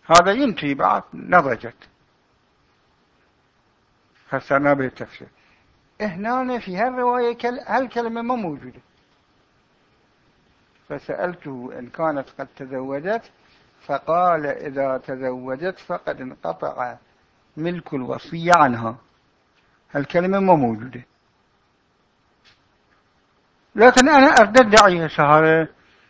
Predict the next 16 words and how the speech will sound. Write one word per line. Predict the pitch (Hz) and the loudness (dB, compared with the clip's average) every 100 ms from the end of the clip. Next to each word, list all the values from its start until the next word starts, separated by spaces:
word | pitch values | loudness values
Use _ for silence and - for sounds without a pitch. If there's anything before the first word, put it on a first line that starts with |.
| _ - | _ -12
استظهار | 151 - 143 165 208 190 | -6 -4 2 8 10 10
مني، | 151 135 123 _ - - | 6 4 -2 _ -14 -8
شوفوا | 147 131 | -4 -4
أنتم | 127 117 | -6 -8
تقبلوا | 123 - 131 139 156 | -10 -8 -6 -4 -2
له | 135 117 | 0 0
لا. | 110 - _ _ _ _ _ _ _ _ _ _ _ _ _ _ _ - | -4 -12 _ _ _ _ _ _ _ _ _ _ _ _ _ _ _ -4
أنا | 160 160 143 135 - 147 | 2 4 4 2 0 -2
أرد | 139 135 | -2 2
أدعي | 175 190 185 196 214 208 226 | 2 2 2 2 2 -2 0
أنه | 165 151 147 151 180 196 190 - _ _ _ _ _ _ _ _ _ _ _ | 2 4 2 4 4 2 0 -6 _ _ _ _ _ _ _ _ _ _ _
ال-، | 156 143 135 135 131 127 127 131 123 _ _ _ _ - | 0 0 0 -2 -4 -4 -4 -8 -12 _ _ _ _ -2
م-، | 160 - _ _ _ _ _ | 0 -2 _ _ _ _ _
في | - | -10
الارتكاز | 147 - 139 - 147 180 185 156 | -10 -10 -14 -10 -6 0 2 2
المتشرعي | 143 139 131 - 127 170 190 185 196 208 202 202 202 202 | -2 -4 -10 -12 -8 -2 -2 0 -2 0 -2 -2 -2 -4